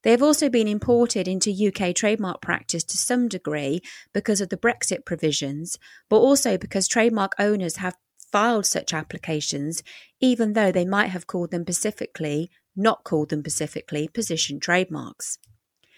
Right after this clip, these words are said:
When filing a position trademark application, you generally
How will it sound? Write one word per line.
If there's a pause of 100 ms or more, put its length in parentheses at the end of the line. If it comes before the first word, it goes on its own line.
(320)
When
filing
a
position
trademark
application,
you
generally